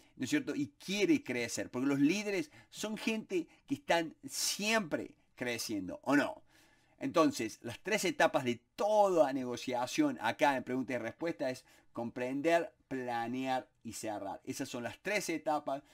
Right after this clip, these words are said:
Muchas de las preguntas son estas. Y, y me dicen, "¿Pero por qué no está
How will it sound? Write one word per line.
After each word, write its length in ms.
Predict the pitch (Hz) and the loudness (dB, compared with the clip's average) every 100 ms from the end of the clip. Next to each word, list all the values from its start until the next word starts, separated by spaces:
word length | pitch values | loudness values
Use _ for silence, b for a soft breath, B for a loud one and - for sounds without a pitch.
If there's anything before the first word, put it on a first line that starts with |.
| b - | b -8
Muchas 400 | 139 190 240 262 | -4 0 0 2
de 40 | |
las 100 | 160 | 0
preguntas 460 | - 135 143 139 135 | 0 0 0 -2 -6
son 140 | 131 | -6
estas. 340 | 131 120 117 - B B B | -6 -6 -10 -12 B B B
Y, 320 | - 151 147 - | -2 0 0 -2
y 100 | 151 | -2
me 120 | 151 | 0
dicen, 440 | 170 175 - 147 - _ | 0 0 0 0 -2 _
"¿Pero 220 | - 151 - | -2 -2 0
por 240 | 156 156 | -2 -2
qué 240 | - 233 | -4 -4
no 100 | 226 | 0
está 580 | 170 - - 139 147 143 | -2 -4 2 4 4 0